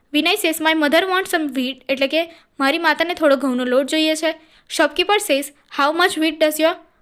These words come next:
mother want?" એટલે કે કેટલા, અ, લોટ તારી માતાને જોઈએ છે. વિનય says, "She wants one K G," એટલે કે એ-, એક કિલો જોઈએ છે.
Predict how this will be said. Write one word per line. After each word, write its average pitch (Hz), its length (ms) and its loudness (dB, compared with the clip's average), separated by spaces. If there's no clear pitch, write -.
mother 285 320 4
want?" 214 340 -8
એટલે 269 140 -4
કે 269 120 -10
કેટલા, 311 420 -2
અ, 233 520 -8
લોટ 302 280 4
તારી 285 200 0
માતાને 285 500 -6
જોઈએ 247 300 -2
છે. 294 160 -6
વિનય 330 220 0
says, 330 200 -2
"She - 400 -6
wants 330 380 -2
one 277 100 -4
K 311 160 -2
G," 294 100 -8
એટલે 262 200 -4
કે 294 220 0
એ-, 285 120 -12
એક 302 220 -4
કિલો 311 200 2
જોઈએ 285 240 -2
છે. 294 180 -10